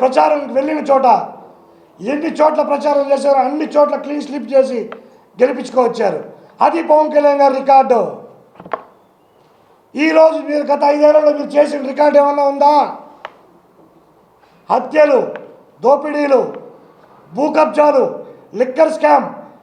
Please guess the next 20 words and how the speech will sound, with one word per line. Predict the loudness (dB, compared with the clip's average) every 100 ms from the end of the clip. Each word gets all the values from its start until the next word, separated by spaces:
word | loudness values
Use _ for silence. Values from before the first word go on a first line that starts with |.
| _ 0
ల్యాండ్ | 2 0 -2
స్కామ్, | 0 0 0 -6 -18 -20 _ _ _ -16
ఇసుక | -14 -6 -4
స్కామ్, | 0 2 2 -2 -14 -20 -20 _ _ -2
రెడ్ | -2 0
శాండిల్ | 0 0 0 -2
స్కామ్, | 2 2 0 -10 -20 -20 _ _ _ _ _ _ _ _ _ _ _ _ -4
గత | 0 2 2
ఐదేళ్లలో | 4 2 2 -2 -4
ఇది | -6
మీ | -4 0
చరిత్ర. | -2 0 0 2 0 -10 -20 -20 _ _ _ _ _ _ _ _ _ _ _ _ _ _ -2
మా | 0 2 2
నాయకుడు | 0 -2 -2 0 0
ఎన్డీఏ | 2 0 0
కూటమిని | -2 -2 -2 -2
అధికారంలోకి | -6 -2 -2 -2 -4 -6
తీసుకొచ్చిన | -10 -4 -4 -2 -2 -2
వెంటనే | 0 2 2 2 -2 -10 -20 _ _ _ _ _ _ _ _ _ _ _ _
మీ | -10